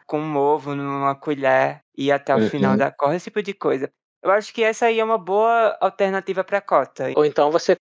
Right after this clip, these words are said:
Speaker 2: conta as tragédias da sua vida com uma música de ambientação bem melosa no fundo, que tal?
Speaker 1: Sim, pode ser, pode ser. Aí, quantos mais jurados você fizer chorar, aí é maior sua pontuação. Faz sentido. Faz
Speaker 2: Nossa,
Speaker 1: sentido.
Speaker 2: seria a meritocracia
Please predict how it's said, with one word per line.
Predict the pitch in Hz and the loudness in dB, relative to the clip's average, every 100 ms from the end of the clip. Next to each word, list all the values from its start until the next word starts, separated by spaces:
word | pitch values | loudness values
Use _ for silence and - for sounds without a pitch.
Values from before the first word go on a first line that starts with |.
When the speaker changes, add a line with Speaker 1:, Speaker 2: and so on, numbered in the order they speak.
| - | 0
Speaker 2:
conta | 143 135 139 | -2 2 0
as | - | 2
tragédias | 131 127 117 113 | 0 2 0 -2
da | 120 | -6
sua | - 131 120 | -2 0 0
vida | 113 117 123 | -2 -2 -2
com | 127 139 | -2 -2
uma | 135 | -2
música | 131 131 123 131 | -2 -2 -2 -2
de | 123 | -2
ambientação | 120 123 117 123 113 - 113 | 0 -2 0 -2 0 -2 0
bem | 113 120 | 2 2
melosa | 135 139 110 110 107 | 0 2 2 2 -2
no | 104 | -4
fundo, | - 104 101 | -6 -8 -8
que | - | -14
tal? | - 117 95 95 _ _ _ | -4 0 0 -2 _ _ _
Speaker 1:
Sim, | - 196 | -8 -6
pode | 190 170 165 | -2 -2 -2
ser, | - 185 180 | -4 -4 -4
pode | - 147 | -4 -6
ser. | - 156 - _ _ - | -4 -10 -10 _ _ 0
Aí, | 143 - _ | 0 -2 _
quantos | 208 233 233 | 0 0 -2
mais | 208 196 175 | 2 2 2
jurados | 185 170 160 156 | 2 4 2 -2
você | 160 165 | -6 -6
fizer | 165 160 156 | -2 0 -2
chorar, | - 165 147 143 160 185 - | 0 0 0 2 0 -2 -2
aí | 160 160 | -2 -2
é | |
maior | 160 160 151 | -2 -2 -4
sua | 165 | -6
pontuação. | 156 160 - 160 160 - 135 127 131 _ _ | -12 -16 -4 -4 -4 -8 -8 -8 -16 _ _
Faz | - 165 | -8 -6
sentido. | - 202 - - 127 _ _ _ - | -6 -10 -10 -12 -12 _ _ _ -8
Faz | 147 | 0
Speaker 2:
Nossa, | 127 139 147 | 4 4 2
Speaker 1:
sentido. | - | 0
Speaker 2:
seria | 127 127 127 | -2 0 -2
a | |
meritocracia | 127 127 127 127 - 131 117 - 123 135 | -2 -4 -2 -4 0 -2 -2 -8 -4 -2